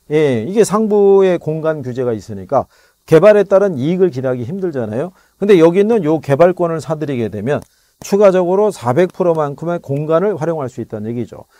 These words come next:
그러면 여기서 발생하는 이익으로서 이 손실을 보상해주는 그런 제도다, 이런 얘기죠. 예, 그래서, 예, 제도 자체의 취지는 참 괜찮은데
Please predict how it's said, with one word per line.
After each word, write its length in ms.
그러면 280
여기서 360
발생하는 720
이익으로서 680
이 160
손실을 560
보상해주는 760
그런 280
제도다, 360
이런 260
얘기죠. 380
예, 260
그래서, 460
예, 220
제도 300
자체의 380
취지는 360
참 200
괜찮은데 640